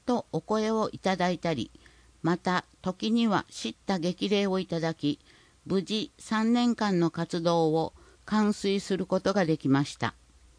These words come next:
覚えてくださっている方は、カレーの人という印象があると思います。退任後は、その印象をなりわいに、カレー屋さんを八幡浜で始めることを目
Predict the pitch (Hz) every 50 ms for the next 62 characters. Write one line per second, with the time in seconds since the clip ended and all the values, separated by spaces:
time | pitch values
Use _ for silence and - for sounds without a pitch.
0 | _ - - - - - - - - - _ - - 170 175 220 240 240 233 -
1 | 208 196 - 185 208 214 202 - 233 220 220 - - 196 190 180 170 170 - 170
2 | 170 - 175 175 175 165 156 151 - - - - - - - _ - - 208 214
3 | 233 240 240 233 233 233 233 240 - - - - 220 214 - - _ _ _ -
4 | 254 247 220 226 220 202 185 175 185 196 202 - - 226 214 208 196 - 202 196
5 | 196 - - 196 202 180 170 - - 202 202 180 160 151 139 123 123 127 127 127
6 | - - - - - _ _ _ _ _ - - - - - _ _ _ _ _
7 | _ - 214 220 214 208 214 214 214 202 208 202 196 190 185 180 180 185 - -
8 | - - - - _ - - - 220 208 214 220 226 233 - - _ - 190 196
9 | 208 208 - - 226 202 202 190 185 190 190 185 175 170 170 160 170 156 156 165
10 | 170 160 151 156 151 151 151 - - _ - - - - - - _ _ - 185
11 | 208 220 220 233 233 233 233 233 226 - 233 220 220 214 208 214 208 202 - -
12 | _ _ - 156 180 202 208 226 - - 233 233 226 226 226 233 214 202 214 214
13 | - - - - 180 - 208 202 202 220 202 196 - - 175 185 - 190 190 175
14 | 147 147 160 160